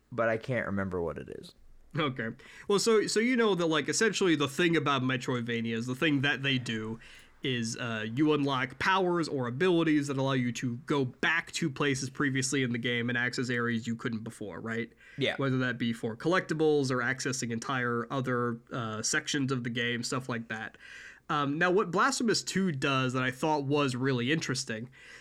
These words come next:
Speaker 2: was at the very start of the game, uh, you have to pick from one of three weapons. Uh, and these weapons are, like, you know, pretty traditional, like,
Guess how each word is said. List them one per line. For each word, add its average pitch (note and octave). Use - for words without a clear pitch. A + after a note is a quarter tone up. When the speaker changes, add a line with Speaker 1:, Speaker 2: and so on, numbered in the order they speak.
Speaker 2:
was C#3+
at E3
the D#3+
very G#3+
start F#3
of D#3
the D3+
game, A#2
uh, C3
you D#3+
have D#3
to D#3
pick C#3+
from C3+
one D#3+
of C3+
three E3
weapons. C3
Uh, B2+
and D#3+
these D#3
weapons D#3+
are, D3+
like, C3+
you G#3+
know, E3+
pretty A3+
traditional, E3
like, C3